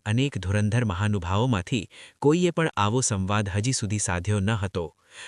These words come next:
આ ભવનના ઇતિહાસમાં પહેલી વાર એવી ઘટના નોંધાતી હતી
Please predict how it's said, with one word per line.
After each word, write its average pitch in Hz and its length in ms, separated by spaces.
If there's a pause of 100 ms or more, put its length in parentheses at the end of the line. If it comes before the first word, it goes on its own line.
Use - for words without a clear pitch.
(140)
આ 139 120
ભવનના 123 440
ઇતિહાસમાં 113 640
પહેલી 110 320
વાર 101 320
એવી 120 220
ઘટના 101 360
નોંધાતી 98 480
હતી 98 280